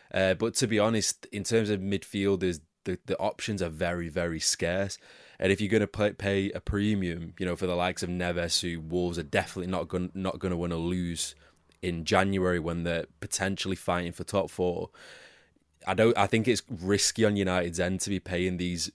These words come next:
huge fees when we don't even know what the situation will be in the summer. Um, which leaves you in a bit of a catch twenty-two because you need to improve, but you also can't at the same time. So you're just in, in a no man's land, and it's a t-,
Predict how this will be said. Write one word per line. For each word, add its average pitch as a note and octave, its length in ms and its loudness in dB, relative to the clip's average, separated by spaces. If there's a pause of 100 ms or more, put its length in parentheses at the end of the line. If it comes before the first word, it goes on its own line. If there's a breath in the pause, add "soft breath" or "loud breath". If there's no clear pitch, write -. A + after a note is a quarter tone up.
huge F#2+ 440 -4
fees F2+ 480 -4
when E2+ 260 -2
we F#2 100 -4
don't F#2 160 2
even G2 200 -2
know F#2 120 2
what F2+ 140 2
the G#2+ 60 -4
situation F2 680 -2
will D#2 100 -4
be E2 220 -4
in F#2 80 -2
the F2+ 80 -2
summer. F2+ 360 -2 (540 loud breath)
Um, F2 480 0 (280)
which G#2+ 240 -2
leaves G2+ 240 0
you G#2 80 2
in G2 80 2
a F#2 80 2
bit F2 240 2
of F#2 120 -2
a F#2 80 0
catch - 360 -4
twenty-two G2+ 680 -2
because F#2 380 -2 (580 soft breath)
you A2 220 -2
need G#2+ 220 4
to - 120 4
improve, G#2 420 2
but F#2+ 120 -2
you G2 140 2
also G2 320 2
can't G2+ 380 0
at F#2 100 -4
the G2 60 0
same F2+ 320 0
time. F#2+ 380 0
So - 120 0
you're F2+ 80 -2
just - 180 -4
in, G2+ 220 -2
in F#2 120 -6
a F2 40 -6
no E2+ 260 2
man's G2+ 300 0
land, G2 300 0
and E2 160 -4
it's F2 120 -4
a F#2+ 60 0
t-, - 240 -2